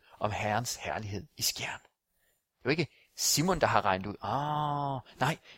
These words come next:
jeg har ikke kunnet lægge noget som helst til. Jeg har fået fra ham, og han inviterer dig og mig til at være en del af hans plan og hans drøm."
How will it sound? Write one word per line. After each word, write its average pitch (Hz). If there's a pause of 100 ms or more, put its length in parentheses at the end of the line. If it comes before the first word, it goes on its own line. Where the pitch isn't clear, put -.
jeg 147
har 185
ikke 190
kunnet -
lægge 123
noget 139
som 135
helst 123
til. 117 (320)
Jeg 107
har 110
fået 117 (300)
fra -
ham, 104 (400)
og 104
han 113
inviterer 107
dig 98 (340)
og 107
mig 87 (320)
til -
at 110
være 107
en 101
del 104
af 90
hans 101
plan 92
og -
hans 131
drøm." 85